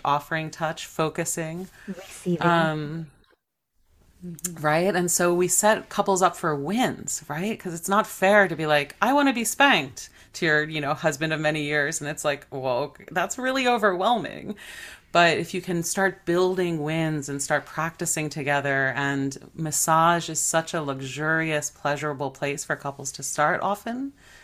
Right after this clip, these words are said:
Speaker 1: although not for everyone. Some people like to start with a spanking. And for me, that was a good entry point.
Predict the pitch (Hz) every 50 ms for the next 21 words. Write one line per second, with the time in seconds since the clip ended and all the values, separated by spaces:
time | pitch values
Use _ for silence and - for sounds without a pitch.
0 | - - - - _ _ - 247 247 254 254 240 233 247 254 - - 269 277 277
1 | 294 226 165 139 131 143 - 165 160 175 - 196 - - 190 180 156 180 214 233
2 | - - - - - 135 - 120 127 123 131 - - - 123 131 135 - 143 143
3 | 127 135 139 139 139 - 139 139 156 170 202 196 170 147 143 165 190 - _ _
4 | _ _ _ _ _ _ - - 156 120 110 - 151 135 147 139 131 156 160 190
5 | 233 226 - - - - - - -